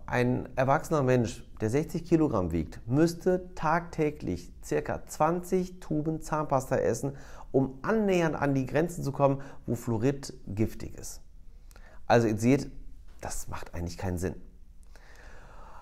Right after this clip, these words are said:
Nach meiner Empfehlung, wenn mich halt jetzt, äh, Patienten fragen, welche Zahnpasta ich, äh, ihnen empfehle, sage ich, ein Erwachsener sollte eine Zahnpasta nehmen, die eintausend bis eintausendfünfhundert ppm,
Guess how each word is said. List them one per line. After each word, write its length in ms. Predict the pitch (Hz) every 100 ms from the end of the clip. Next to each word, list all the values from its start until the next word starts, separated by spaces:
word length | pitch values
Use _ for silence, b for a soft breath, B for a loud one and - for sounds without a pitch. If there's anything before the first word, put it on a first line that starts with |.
| B B - - - - -
Nach 140 | 147
meiner 300 | 151 196 226
Empfehlung, 400 | 190 202 220 226
wenn 140 | 185
mich 180 | 180 185
halt 180 | 180 165
jetzt, 220 | 156 -
äh, 220 | - 151
Patienten 420 | 147 151 - 160 156
fragen, 440 | - 175 185 160
welche 320 | 180 202 196
Zahnpasta 540 | - 175 170 165 170 160
ich, 300 | 123 - -
äh, 300 | 135 127 123
ihnen 220 | 135 120
empfehle, 560 | 123 175 185 180 131 - - - 117
sage 300 | 131 147 147
ich, 180 | 147
ein 180 | - 120
Erwachsener 540 | 104 139 160 - 165 156
sollte 400 | 139 143 143 117
eine 200 | 127 127
Zahnpasta 500 | 143 147 147 139 135
nehmen, 340 | 123 123 123 B B B -
die 140 | 110 -
eintausend 640 | - 196 202 175 165 170 143
bis 120 | 127
eintausendfünfhundert 1160 | - 156 165 151 147 139 196 196 185 180 180 - - - -
ppm, 600 | - 127 127 175 143 311